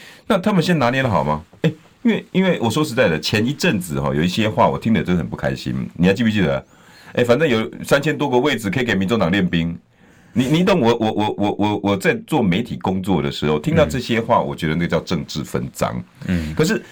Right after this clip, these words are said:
Speaker 1: 在以柯文哲的立场，我觉得他讲的话倒还比较可以听得进去。就国民党好像很急着要分这个事情。
Speaker 2: 嗯。
Speaker 1: 民-，呃，民众党柯文哲似乎比较理智。
Speaker 2: 嗯。
Speaker 1: 哦，我们大家先把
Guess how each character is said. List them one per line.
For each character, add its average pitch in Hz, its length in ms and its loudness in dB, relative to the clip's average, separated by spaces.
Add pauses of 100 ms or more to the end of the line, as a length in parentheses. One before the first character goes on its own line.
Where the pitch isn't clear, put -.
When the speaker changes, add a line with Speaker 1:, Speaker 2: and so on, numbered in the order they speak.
(120)
Speaker 1:
在 196 280 4
以 - 140 -2
柯 185 280 2
文 90 220 2
哲 73 200 -2
的 73 140 0
立 90 180 2
场， - 300 -6
我 98 80 0
觉 131 80 2
得 156 40 0
他 196 100 4
讲 67 180 -2
的 69 80 -4
话 - 160 2
倒 180 180 4
还 - 200 -4
比 - 120 -10
较 87 120 0
可 85 160 -4
以 65 40 -4
听 - 160 -2
得 73 120 0
进 65 240 -4
去。 - 260 -6
就 - 100 -2
国 180 140 0
民 226 140 2
党 160 120 2
好 90 80 0
像 175 140 2
很 98 160 -4 (140)
急 - 320 -2
着 104 180 0
要 117 180 4 (280)
分 160 260 0
这 156 140 -2
个 - 200 -6 (180)
事 - 180 0
情。 - 200 -6 (220)
Speaker 2:
嗯。 92 260 0 (580)
Speaker 1:
民-， 143 300 2
呃， 139 140 2
民 151 220 2
众 175 220 2
党 - 180 -2
柯 170 100 0
文 131 160 2
哲 80 220 -2
似 160 200 0
乎 139 120 0
比 - 120 -10
较 95 120 4
理 85 300 -4
智。 - 200 0 (300)
Speaker 2:
嗯。 85 220 2
Speaker 1:
哦， - 200 4
我 107 120 2
们 120 200 0
大 190 160 4
家 143 180 2
先 175 400 0
把 - 280 -2